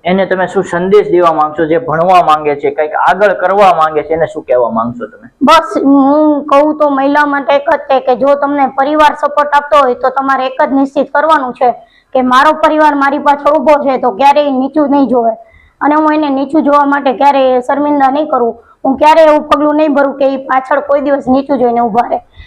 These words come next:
Speaker 2: બસ એક જ છે કે એને જેટલો ભરોસો છે એનું હું કરી બતાવીશ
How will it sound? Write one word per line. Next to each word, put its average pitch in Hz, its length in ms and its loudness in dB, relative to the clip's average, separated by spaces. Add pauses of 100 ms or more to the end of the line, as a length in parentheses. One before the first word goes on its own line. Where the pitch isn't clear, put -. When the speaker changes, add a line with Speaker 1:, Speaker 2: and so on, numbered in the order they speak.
(160)
Speaker 2:
બસ 285 240 0
એક 330 180 2
જ 330 60 4
છે 285 260 0
કે - 380 -8
એને 320 220 4
જેટલો 311 260 4
ભરોસો 311 460 2
છે 302 460 0
એનું 311 220 2
હું 285 100 -2
કરી 294 200 -4
બતાવીશ 262 480 -2